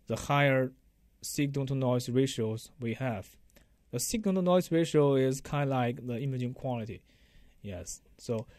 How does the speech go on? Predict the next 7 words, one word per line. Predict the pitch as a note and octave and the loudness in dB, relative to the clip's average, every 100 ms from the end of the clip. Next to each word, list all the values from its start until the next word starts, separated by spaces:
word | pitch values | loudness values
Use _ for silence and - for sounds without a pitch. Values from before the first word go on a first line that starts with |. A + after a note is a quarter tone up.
| _ _ | _ _
for | - B2+ C3 | -2 0 2
a | B2+ | 0
given | D#3+ F3 D#3+ D#3 D3+ D3 D3 _ _ - | 2 2 2 -4 -4 -6 -8 _ _ -10
size | - - D#3+ B2 A#2+ - - | -2 2 2 2 0 -4 -4
of | B2 B2 | -6 -2
the | B2 | -2
sensor, | - C#3+ C3+ C3 A#2+ | -2 -2 -4 -2 -4